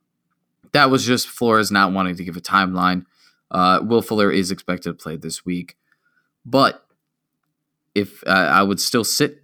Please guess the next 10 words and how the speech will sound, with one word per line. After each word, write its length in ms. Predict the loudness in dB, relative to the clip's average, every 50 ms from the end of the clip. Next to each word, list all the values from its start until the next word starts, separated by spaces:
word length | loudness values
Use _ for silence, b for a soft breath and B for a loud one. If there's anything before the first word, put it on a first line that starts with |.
| _ _ _ _ -20 -14
Fuller 380 | -6 -4 -4 -2 0 -2 -2 -4 -10 _ _ _ _ _ _ _ _ _
because 280 | -6 -4 -4 -4 -4 -2
you 120 | -4 -2
don't 240 | -2 0 -2 -2 -2
know 180 | -2 -2 -2 -2
his 180 | -4 -4 -6
involvement 540 | -6 -4 -2 -2 -2 -2 -2 -4 -6 -8 -8 _ -8
in 140 | -6 -4
this 160 | -4 -4 -4 -4
offense. 460 | -4 -6 -6 -10 -10 -10 -10 -12